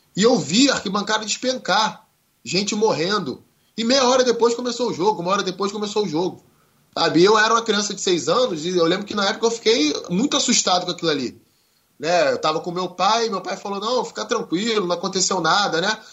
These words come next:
Tenta contemporizar pra criança não ficar assustada, mas eu não lembro de nada daquele jogo. Não lembro de nada. Foi um jogo que decidiu o título de Campeonato Brasileiro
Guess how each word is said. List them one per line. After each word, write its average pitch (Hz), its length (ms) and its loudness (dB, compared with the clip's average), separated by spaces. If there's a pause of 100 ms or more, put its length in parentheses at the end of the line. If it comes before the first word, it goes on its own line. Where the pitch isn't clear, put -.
(100)
Tenta 170 260 0
contemporizar 180 640 0
pra 170 80 -8
criança 175 220 -2
não 180 80 -4
ficar 175 140 -2
assustada, 185 500 -2 (280)
mas 165 160 2
eu 214 80 2
não 233 80 0
lembro 220 240 0
de 214 100 -2
nada 220 320 2
daquele 160 300 -2
jogo. 117 360 -6 (440)
Não 165 120 0
lembro 190 240 0
de 220 120 -4
nada. 190 340 2
Foi 156 140 -4
um 143 40 -2
jogo 175 160 0
que - 80 -8
decidiu 180 320 -2
o 202 40 -8
título 208 280 -4
de - 60 -8
Campeonato 175 380 0
Brasileiro 170 520 2